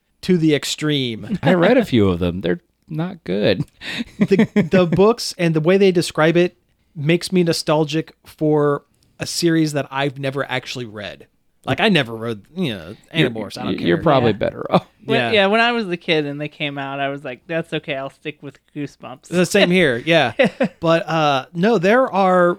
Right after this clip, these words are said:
Speaker 1: very legit, like, super raw scenes of, like, fighting and, like, body, like, Cronenbergian body horror.
Speaker 3: <laughs>
Speaker 1: When the, when they transform, they don't just, like, poof, turn into animals.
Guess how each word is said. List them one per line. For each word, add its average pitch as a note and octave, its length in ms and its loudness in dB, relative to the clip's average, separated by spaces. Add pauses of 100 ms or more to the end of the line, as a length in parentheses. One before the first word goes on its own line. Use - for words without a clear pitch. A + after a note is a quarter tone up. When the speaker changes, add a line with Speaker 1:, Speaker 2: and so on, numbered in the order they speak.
Speaker 1:
very G3+ 460 -2
legit, E3 600 0
like, D3 460 -4
super G3 480 -2
raw C#3 440 2
scenes D3+ 540 -4
of, C3+ 200 -6
like, B2+ 200 -2
fighting D#3+ 600 0 (540)
and, C#3 200 -2
like, C3+ 500 -2 (280)
body, C3+ 400 0
like, D3 340 -2
Cronenbergian D#3+ 1200 2
body D3 260 2
horror. F3+ 600 4
Speaker 3:
<laughs> - 60 -20 (720)
Speaker 1:
When D3+ 180 -2
the, D#3 140 -2
when E3+ 180 2
they F3+ 80 4
transform, G3+ 420 0
they G#3 80 6
don't G#3+ 200 4
just, F3 140 2
like, D#3 180 -2
poof, F#3+ 280 2
turn E3+ 200 0
into D3+ 140 0
animals. F#3 600 0